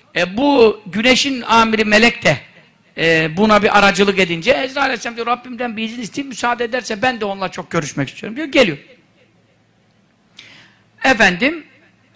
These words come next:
e, dört gün seyahate çıkıyor ya İdris Aleyhisselam her ay, hafta. Yani seyahat ne demek? Allah yolunda işte çıkıyor.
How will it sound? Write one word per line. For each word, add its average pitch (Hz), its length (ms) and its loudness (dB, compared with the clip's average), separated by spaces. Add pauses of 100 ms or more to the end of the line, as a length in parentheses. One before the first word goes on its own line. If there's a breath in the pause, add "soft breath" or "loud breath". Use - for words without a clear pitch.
e, 170 240 -8
dört 269 280 6
gün 262 100 0
seyahate 247 480 2
çıkıyor 359 320 0
ya 190 200 2 (360)
İdris 190 320 -2
Aleyhisselam 160 300 2
her 180 100 6
ay, 180 180 2 (100)
hafta. 165 440 0 (600)
Yani 170 280 2
seyahat 214 420 2
ne 233 100 0
demek? 254 220 -2
Allah 277 260 4
yolunda 202 360 -2
işte 247 200 -4
çıkıyor. 240 380 0